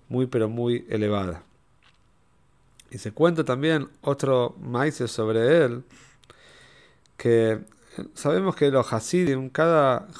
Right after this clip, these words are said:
Hasid tenía koch, ponía fuerza en algo, en, en algún tema en el servicio a Hashem. Y Reb Notele, el koch principal de él, lo que él hablaba, lo que él vivía,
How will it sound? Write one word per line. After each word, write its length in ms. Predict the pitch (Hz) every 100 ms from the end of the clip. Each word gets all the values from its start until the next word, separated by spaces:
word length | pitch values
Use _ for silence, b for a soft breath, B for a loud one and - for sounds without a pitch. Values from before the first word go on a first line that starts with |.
| -
Hasid 500 | 151 143 - 117 120 - b b b b b b b _ _
tenía 640 | 120 127 147 143 135 123 -
koch, 520 | 160 151 127 - - - _ _
ponía 360 | 123 135 143 123
fuerza 800 | - 139 147 143 - 110 107 -
en 160 | - 131
algo, 440 | 131 127 113 117
en, 140 | 123 113
en 160 | -
algún 320 | 117 131 151 139
tema 340 | 147 135 123
en 120 | 113
el 60 | 110
servicio 440 | - 110 117 113
a 40 | 107
Hashem. 260 | - 101 - _ B B B B B
Y 120 | -
Reb 180 | 107 117
Notele, 560 | 143 190 170 143 131 123
el 340 | 110 - -
koch 280 | - 151 -
principal 600 | - 127 - 110 131 143
de 220 | 127 139
él, 60 | 139
lo 100 | 110
que 120 | -
él 100 | 131
hablaba, 480 | 120 113 131 135 113
lo 140 | 104
que 120 | - 127
él 100 | 131
vivía, 640 | 113 131 160 120 113 120